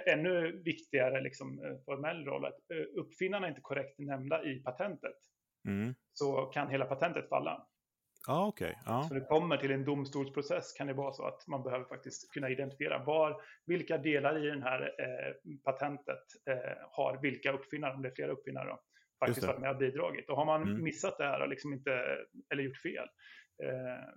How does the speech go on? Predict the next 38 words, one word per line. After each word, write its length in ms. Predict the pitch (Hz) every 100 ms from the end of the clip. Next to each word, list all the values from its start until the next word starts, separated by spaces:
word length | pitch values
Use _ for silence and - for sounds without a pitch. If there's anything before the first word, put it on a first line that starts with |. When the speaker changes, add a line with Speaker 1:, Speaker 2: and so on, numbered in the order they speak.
| _ _ _ _
Speaker 1:
så, 360 | - 147 139 151
så 120 | 143
kan 140 | 147 123
hela 140 | 127
patentet 380 | 131 143 139 131
falla 200 | 135 -
på 100 | -
det. 600 | - _ _ _ _ 107
Speaker 2:
Mm. 240 | 107 120 - _ _ - -
Speaker 1:
Så 60 | 156
det 40 |
är 40 | 156
en 40 |
viktig 160 | 185 139
Speaker 2:
Eh. 100 | -
Speaker 1:
fråga 320 | 180 151 170
att 60 |
ha 80 | 139
koll 180 | 139 170
på. 180 | - - _ _ _
Speaker 2:
Ja, 280 | 135 160 175 - 139
jättebra. 600 | 156 - 143 160 110 -
Eh, 200 | 117 113
det 60 | 110
var 140 | 123
bra 140 | 127 120
att 120 | -
vi 40 |
redde 200 | 117 110
ut 220 | 117 127 -
den. 280 | 95 95 - 101
Eh, 140 | 98 -
jag 160 | 131
tänker 280 | 170 165 165
också 240 | 175 -
det 80 | 151
här 140 | 117 110
med, 300 | 110 107